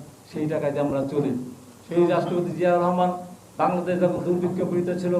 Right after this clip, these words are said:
খাদ্য ঘাটতির দেশ ছিল, তখন শহীদ রাষ্ট্রপতি জিয়া রহমান আধুনিক ইরিগেশনের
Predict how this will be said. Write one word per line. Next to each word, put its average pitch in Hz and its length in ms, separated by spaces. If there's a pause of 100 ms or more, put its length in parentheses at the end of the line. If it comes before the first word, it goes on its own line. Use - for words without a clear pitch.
খাদ্য 170 200 (100)
ঘাটতির 180 320
দেশ 190 100 (100)
ছিল, 143 120 (480)
তখন 170 260
শহীদ 165 220
রাষ্ট্রপতি 160 340
জিয়া 165 160
রহমান 165 300 (520)
আধুনিক 160 360 (420)
ইরিগেশনের 160 540